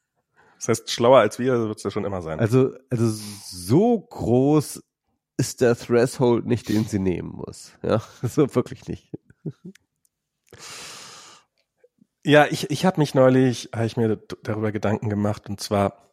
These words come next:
Speaker 1: <clears throat> ähm, also man, man kriegt ja immer mehr mit, dass man, die Menschheit glaubt ja immer, dass sie eigentlich so quasi einmalig ist im Tierreich und dass sie irgendwelche Eigenschaft hat, die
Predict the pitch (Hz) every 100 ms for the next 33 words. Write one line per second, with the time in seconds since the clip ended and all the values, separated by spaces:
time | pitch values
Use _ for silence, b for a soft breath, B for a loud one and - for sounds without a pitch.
0 | - 156 - - - _ _ _ _ _
1 | _ - - - 101 92 90 87 90 _
2 | _ _ _ b b b b b - 107
3 | 101 104 110 - - - 110 123 110 101
4 | 117 - 104 - 104 104 101 92 101 98
5 | 101 113 151 120 - 110 110 - 104 104
6 | 101 92 - 107 107 92 90 - - 95
7 | 92 - 95 92 80 78 80 - - -
8 | - 71 - - - - 87 - - -
9 | 95 107 - 92 95 92 - 90 - -
10 | - - 71 71